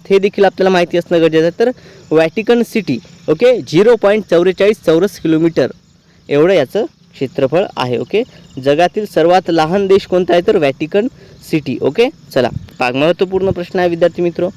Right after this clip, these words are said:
विद्यार्थी मित्रो, जर व्हिडिओ आवडत असेल सर्वांनी चॅनलला सबस्क्राईब करायचं आहे, व्हिडिओला शेअर करायचा आहे, लाईक करायचं आहे. आणि जर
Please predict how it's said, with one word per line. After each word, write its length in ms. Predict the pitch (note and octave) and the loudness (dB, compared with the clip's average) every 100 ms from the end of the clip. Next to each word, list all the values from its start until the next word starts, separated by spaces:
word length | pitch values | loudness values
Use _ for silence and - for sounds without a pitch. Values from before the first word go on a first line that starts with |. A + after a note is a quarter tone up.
| - - - | -16 -20 -10
विद्यार्थी 300 | D3 F3 F#3+ | -2 -2 0
मित्रो, 280 | F#3+ F#3 F#3+ | -4 -2 -2
जर 140 | F#3 | -2
व्हिडिओ 320 | D#3+ D3 F3 | -2 0 0
आवडत 260 | D#3+ F3 - | 2 0 -2
असेल 220 | E3+ F#3 | -4 -4
सर्वांनी 380 | - D3+ D#3 E3+ | -2 -2 0 0
चॅनलला 400 | - D3 D#3+ D3+ | 0 -2 0 -2
सबस्क्राईब 440 | - C3 - - - | -4 -10 -2 -2 0
करायचं 320 | F3+ F3 E3+ F3+ | 0 0 0 -2
आहे, 80 | |
व्हिडिओला 320 | E3+ C#3+ D3+ C#3+ | 0 2 2 2
शेअर 240 | - D3 | 0 -4
करायचा 320 | D3+ D#3 D3+ D#3 | -2 -2 0 0
आहे, 80 | |
लाईक 160 | C#3+ C#3+ - | 0 -2 -2
करायचं 300 | D3 D3 D3 | -2 0 -2
आहे. 160 | D3 F3 - - - | -4 -6 -14 -20 -8
आणि 180 | B2 C#3 | -4 -2
जर 160 | B2+ | 0